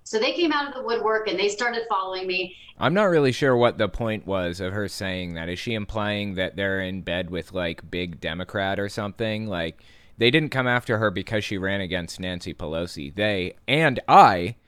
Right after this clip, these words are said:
Speaker 2: rightly came after her, or criticized her anyways,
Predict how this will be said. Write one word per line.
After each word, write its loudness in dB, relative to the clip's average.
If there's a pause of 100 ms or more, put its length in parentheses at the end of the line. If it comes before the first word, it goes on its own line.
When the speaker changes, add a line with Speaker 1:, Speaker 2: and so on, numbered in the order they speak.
(260)
Speaker 2:
rightly 4
came 0
after 2
her, -2 (220)
or 4 (220)
criticized 2
her -2
anyways, -10